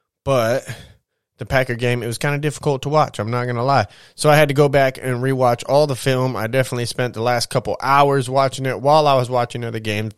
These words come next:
flipping back and forth, had kids running around. It was, it was going down. It was madness around here, but I got a lot of studying done, got to watch a lot of tape, and I came up with some stuff, man.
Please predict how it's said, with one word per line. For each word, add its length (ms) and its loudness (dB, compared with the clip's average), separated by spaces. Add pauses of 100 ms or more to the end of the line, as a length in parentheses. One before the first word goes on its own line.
flipping 400 -8
back 180 -4
and 100 -10
forth, 360 -4
had 260 -4
kids 220 -4
running 260 -6
around. 240 -4
It 60 -6
was, 160 -10 (420)
it 60 -4
was 120 0
going 260 2
down. 260 2
It 40 -4
was 120 -8
madness 500 0
around 240 -6
here, 160 -6
but 500 -4 (400)
I 120 -6
got 120 0
a 60 -2
lot 160 -2
of 80 -8
studying 400 -2
done, 300 0
got 160 -4
to 80 -4
watch 240 0
a 40 -4
lot 140 2
of 180 -8
tape, 360 0 (160)
and 520 -2 (720)
I 60 -10
came 240 2
up 140 -4
with 120 -4
some 140 -8
stuff, 500 -2
man. 480 -4